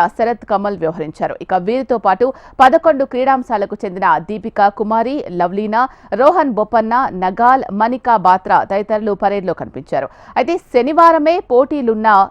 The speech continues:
ఇతర విభాగాల అథ్లెట్ కార్యక్రమానికి దూరంగా ఉన్నారు. హాకీ జట్టు నుంచి ముగ్గురు రిజర్వ్ ఆటగాళ్లు మాత్రం వేడుకల్లో పాల్గొన్నారు. ఇక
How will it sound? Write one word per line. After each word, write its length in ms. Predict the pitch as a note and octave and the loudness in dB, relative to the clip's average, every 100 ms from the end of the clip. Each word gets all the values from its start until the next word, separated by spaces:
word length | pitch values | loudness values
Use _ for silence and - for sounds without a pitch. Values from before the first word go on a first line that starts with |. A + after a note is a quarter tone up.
| G#3 | -4
ఇతర 240 | A3+ F4+ | -2 0
విభాగాల 520 | C#4+ G#3+ C#4 A#3 A3+ | -2 -2 -2 -2 -2
అథ్లెట్ 440 | - F#3 A3+ F#3 G#3+ | -2 -4 -6 -8 -4
కార్యక్రమానికి 800 | G3 G3+ - G#3+ G3+ G3 G#3 C3 - - | -2 -2 -4 -8 -8 -8 -10 -12 -16 -2
దూరంగా 360 | G#3+ B3 G3+ D#3 | 2 2 2 0
ఉన్నారు. 300 | C#3 D3 - - - | 0 -4 -6 -12 2
హాకీ 300 | A#3+ A#3 C4 | 4 4 -2
జట్టు 240 | G#3+ G3 | -4 -6
నుంచి 300 | G#3 G3+ C4+ | -8 -8 -6
ముగ్గురు 420 | A#3+ G#3+ G3 C4 A#3+ | -4 -4 0 0 0
రిజర్వ్ 340 | F3 F#3 A#3 | -2 -4 -2
ఆటగాళ్లు 440 | - F#3+ G3 F#3+ F3+ | 0 -2 -2 -4 -2
మాత్రం 500 | E3 F#3 B3 D4+ D4+ | 0 0 2 0 -2
వేడుకల్లో 400 | F#3+ F3 F#3 F3+ | -2 -4 -6 -6
పాల్గొన్నారు. 560 | C#3 C#3 D3+ C3+ B2 - | -4 -6 -6 -8 -8 -8
ఇక 300 | - A#3+ | 0 2